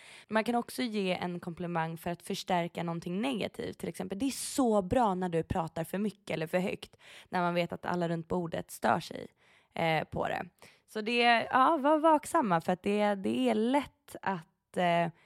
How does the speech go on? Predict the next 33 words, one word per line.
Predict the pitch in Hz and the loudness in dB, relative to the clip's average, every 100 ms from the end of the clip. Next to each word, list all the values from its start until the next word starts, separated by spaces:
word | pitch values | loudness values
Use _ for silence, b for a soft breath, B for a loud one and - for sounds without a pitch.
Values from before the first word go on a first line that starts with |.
| b b _ 190 | b b _ -8
att | - | -4
rikta | 208 233 - - 254 | -2 -2 -6 -6 -2
en | 220 | -2
person | 190 185 233 190 | -2 -4 -2 -2
eller | 170 | 0
manipulera | 185 202 202 196 208 247 233 165 | 0 0 0 -2 -4 -2 -2 -2
genom | 160 226 254 214 170 | -2 -2 0 0 -2
att | 170 - | -4 -6
man | 180 | -8
tror | 175 - 247 220 | -8 -2 0 0
att | 170 | -2
någonting | 175 165 160 170 | -4 -4 -4 -6
är | |
positivt, | - - - - - 196 | -4 -6 -6 -8 -10 -8
alltså | - - | -6 -4
en | 185 | -4
positiv | - 175 175 170 | -6 -8 -8 -8
förstärkning, | 170 - - - - - - - B B B B B | -8 -4 -4 -4 -8 -14 -14 -16 B B B B B
ehm, | 196 185 180 175 | -4 -2 -2 -4
till | - 180 | -6 -4
att | 170 | -4
till | - | -6
exempel | 175 - 190 180 | -10 -10 -8 -6
ge | 175 | -6
en | - | -8
komplimang. | 165 175 175 - - | -8 -6 -4 -4 -4
Men | 190 | -2
en | 202 | -2
komplimang | 196 180 208 247 262 | -4 -6 -2 -2 -2
kan | - 185 180 | -6 -6 -6
också | 330 - - | -8 -14 -8
ibland | 185 175 180 165 165 | -6 -4 -4 -4 -2
vara, | 170 - - - - - | 0 0 -2 -4 -2 -4